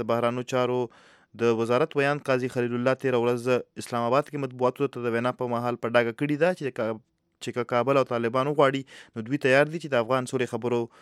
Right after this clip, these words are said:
به بیا پیلېدو کې مرستې وکړي. له دې وړاندې د پاکستان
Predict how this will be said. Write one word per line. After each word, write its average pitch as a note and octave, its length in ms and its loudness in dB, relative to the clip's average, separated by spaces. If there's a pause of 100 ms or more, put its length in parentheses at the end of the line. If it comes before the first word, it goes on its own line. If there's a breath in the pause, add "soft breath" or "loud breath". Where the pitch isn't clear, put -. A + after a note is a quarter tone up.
(380 soft breath)
به A2+ 220 2
بیا C3 100 6 (140)
پیلېدو A#2 320 0
کې A#2 160 -4
مرستې B2 280 -2
وکړي. B2 260 -2 (400 soft breath)
له C#3 100 0
دې F3 100 6
وړاندې G3+ 300 2
د E3+ 100 -4
پاکستان C#3+ 400 0